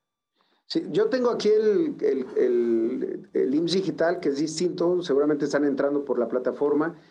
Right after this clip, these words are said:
Nosotros, eh, para los trabajadores,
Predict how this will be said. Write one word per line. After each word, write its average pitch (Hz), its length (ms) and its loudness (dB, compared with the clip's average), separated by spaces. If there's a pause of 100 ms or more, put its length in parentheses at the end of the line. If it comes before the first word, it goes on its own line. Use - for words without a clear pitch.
(220)
Nosotros, 165 600 0
eh, 131 280 0
para 135 180 2
los 127 320 -2
trabajadores, 151 840 0